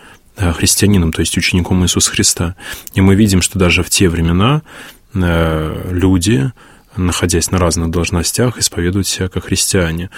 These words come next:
Кто-то явно, кто-то тайно, в-, каждый в меру своих сил и возможностей, в меру своей веры. И мы видим, что, кстати, это будет также и в первые века христианства, когда будет какая-нибудь жена императора христианкой тайной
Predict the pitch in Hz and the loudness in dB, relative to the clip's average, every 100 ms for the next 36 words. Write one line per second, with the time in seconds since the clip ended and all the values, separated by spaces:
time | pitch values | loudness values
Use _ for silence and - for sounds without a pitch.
0 | - - - 139 - 80 90 139 143 107 | -18 -6 2 2 2 0 0 0 0 -2
1 | 101 - 87 - 117 143 110 - - - | -4 -4 -4 0 2 2 0 -4 -8 -2
2 | 92 90 80 92 85 82 - 82 80 - | 0 0 0 0 0 -2 -2 -2 -4 -8
3 | 95 - 95 87 82 85 123 120 101 - | -8 -4 0 0 0 0 0 0 -2 0
4 | 92 95 90 - - - - - 92 80 | 2 2 0 -6 -18 -10 -4 2 2 4
5 | 92 143 156 139 - - - - - - | 4 4 2 -2 -12 -18 -18 -18 -16 -2
6 | 104 101 120 107 113 107 101 - - 104 | 2 6 6 6 6 4 2 0 2 4
7 | 98 95 95 90 - 98 98 98 98 101 | 6 6 4 2 0 2 2 0 2 2
8 | - 98 92 95 92 95 92 - 104 98 | 2 0 2 2 2 2 0 0 2 4
9 | 101 110 - 104 - 135 98 - 90 82 | 2 2 0 0 2 2 2 0 -4 -6
10 | - - - - - 90 85 87 85 92 | -8 -20 -20 -10 0 2 2 2 0 -2
11 | - 87 87 90 110 101 87 82 - 101 | 0 0 2 4 4 4 2 0 0 2
12 | 95 87 85 - - - - 107 139 - | 2 2 -2 -4 -2 -2 2 2 2 -2
13 | 95 - 90 82 85 82 | -4 0 2 0 -2 -8